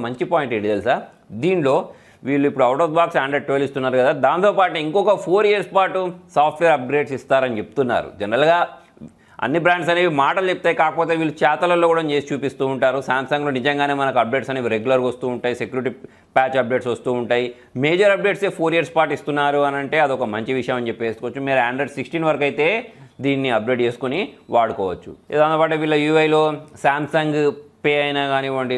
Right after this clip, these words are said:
దాంతోపాటు స్మార్ట్ థింగ్స్ అయినా కానివ్వండి, so ఎటువంటి యాప్స్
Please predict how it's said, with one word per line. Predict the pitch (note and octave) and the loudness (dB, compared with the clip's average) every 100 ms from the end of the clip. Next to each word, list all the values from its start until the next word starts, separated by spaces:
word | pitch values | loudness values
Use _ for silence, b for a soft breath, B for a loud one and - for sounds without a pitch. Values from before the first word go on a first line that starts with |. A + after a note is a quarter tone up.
| A#2 | 0
దాంతోపాటు | B2 B2 A#2+ B2 A2+ A#2+ A2 | 0 0 0 0 0 -2 -4
స్మార్ట్ | C3 C3+ D3 | -2 0 0
థింగ్స్ | C#3+ C#3+ C#3 | -2 -4 -2
అయినా | C3+ C3+ | -2 0
కానివ్వండి, | C3 B2+ A#2+ A#2+ B2 A#2 | -2 -2 -4 -2 -2 -2
so | C3 A#2 | -4 -4
ఎటువంటి | - D#3+ F3 E3 E3 D#3 - A2 | -2 0 0 0 -2 -4 -10 -4
యాప్స్ | C3 C#3 | -2 -2